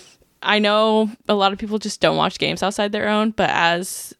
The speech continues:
someone that does watch games outside their own, like, Oregon's in for a lot of hurt just in the Pac-twelve <laughs> North. Like, they have to play Oregon State and Wazoo. Those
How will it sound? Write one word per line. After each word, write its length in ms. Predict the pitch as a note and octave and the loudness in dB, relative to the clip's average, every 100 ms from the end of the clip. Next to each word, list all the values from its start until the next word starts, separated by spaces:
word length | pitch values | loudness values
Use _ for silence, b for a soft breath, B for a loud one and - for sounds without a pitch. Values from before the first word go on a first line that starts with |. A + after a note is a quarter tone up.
| _ | _
someone 320 | - F#3+ F3 | -2 2 2
that 100 | E3+ | 2
does 240 | D#3 D3 E3+ | 4 2 4
watch 220 | F#3+ - | 2 2
games 180 | G3+ G#3 | 0 2
outside 420 | G3+ A3+ G#3+ G#3 | 0 2 2 2
their 140 | G#3+ | 0
own, 240 | G#3 G#3 G#3+ | 2 2 0
like, 300 | E3 - - - _ _ _ _ | 0 -2 -8 -20 _ _ _ _
Oregon's 380 | G#3+ A3+ A#3+ G3+ | 2 4 4 4
in 160 | F#3+ | 2
for 180 | - F#3 | 4 2
a 80 | E3 | 2
lot 260 | A#2+ - | 2 2
of 100 | E3 | 0
hurt 420 | - D#3+ F#3 - _ _ - G3+ | 0 4 4 2 _ _ -12 -2
just 340 | G3 - - | 2 2 0
in 80 | D#3+ | -4
the 80 | C3 | -2
Pac-twelve 720 | - - - C4 A#3+ A3 B3 | 0 0 0 2 2 0 2
<laughs> 0 | |
North. 560 | A#3+ A3+ - F#4+ - - | 2 4 4 2 0 0
Like, 280 | G#3+ - B B B B | 0 0 B B B B
they 120 | G#3 | 4
have 160 | F#3 F#3+ | 4 4
to 80 | G#3 | 2
play 180 | F#3+ F3 | 4 4
Oregon 400 | E3+ E3+ E3+ F#3 | 4 4 0 -4
State 400 | - F#3 F3 - | 2 2 2 0
and 320 | - E3+ F3+ | 0 2 2
Wazoo. 640 | E3+ E3 F3 D#3+ D#3+ D#3+ G3+ | 2 2 2 2 4 2 -2
Those 540 | F3+ F3 F#3 F3 F#3+ | -6 2 2 2 -2